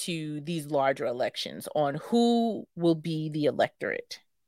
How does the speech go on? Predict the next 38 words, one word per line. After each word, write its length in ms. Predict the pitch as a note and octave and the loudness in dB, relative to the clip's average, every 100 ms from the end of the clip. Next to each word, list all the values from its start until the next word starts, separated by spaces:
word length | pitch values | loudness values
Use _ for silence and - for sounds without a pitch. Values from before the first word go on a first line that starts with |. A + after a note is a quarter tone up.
| _ | _
who 240 | - B3+ C4+ | 2 6 6
is 120 | A3 | 6
going 280 | F#3+ F#3+ F3+ | 6 6 6
to 100 | F#3 | 0
turn 240 | F#3 D3+ | -2 2
out, 220 | C#3 - | 2 0
who 120 | A3+ A3+ | 0 0
is 80 | G#3 | 0
going 260 | F#3+ E3+ E3 | 0 0 0
to 160 | - | -4
engage. 520 | D#3 C3+ C#3 A#2 A2+ | -4 -4 -2 -2 -2
And 80 | C#3 | -2
the 80 | D#3+ | 0
work 320 | D#3+ G#3+ C#4 | 10 10 10
of 140 | G3 C#3+ | 6 8
that 300 | C#3 D#3 - | 8 8 6
happens 720 | - C3 - D3+ E3 - C#3+ | 0 0 0 0 -2 -8 -4
well 380 | C#3+ D3 F3 | 8 10 10
before 720 | D#3 D#3 - D3+ D3+ C#3+ C3+ - | 8 -4 -2 0 2 2 2 0
election 500 | D3 C#3+ C#3 - D3+ | 0 2 0 -4 -6
day, 200 | C#3+ C3 - - | -2 -4 -4 0
you 120 | F3 | 2
know, 160 | D3 B2+ | 2 -2
November 800 | D#3 D3+ E3 E3 D3+ C#3+ C#3+ - - - - _ - | -4 4 4 6 4 4 2 -2 -14 -20 -20 _ 10
of 300 | E3 D3 D3 | 12 12 6
a 120 | C#3 D3+ | 4 4
big 560 | D3 E3+ D#3+ D#3 C#3+ | 4 4 4 2 -2
midterm 720 | D#3 E3 D#3+ - E3+ D#3+ D#3 | 0 0 0 -2 -2 0 0
or 120 | D3 C#3 | -2 4
presidential 640 | E3+ D#3 C3 C3+ C3+ A#2 | 4 4 2 -4 -2 -4
election. 420 | A2+ C#3 - B2 | 2 2 2 -4
The 80 | B2+ | -4
work 280 | D3 E3+ - | 2 2 0
from 220 | D#3+ D3 | -6 0
that 280 | C3+ C3+ - - - - - _ | 4 4 2 -4 -20 -20 -20 _
starts 440 | - - F#3 F#3 - | -4 10 10 10 6
way 200 | D#3 C#3 | 2 2
earlier. 640 | - E3 D3+ G2 D2 G#3+ | 4 4 4 0 -4 -6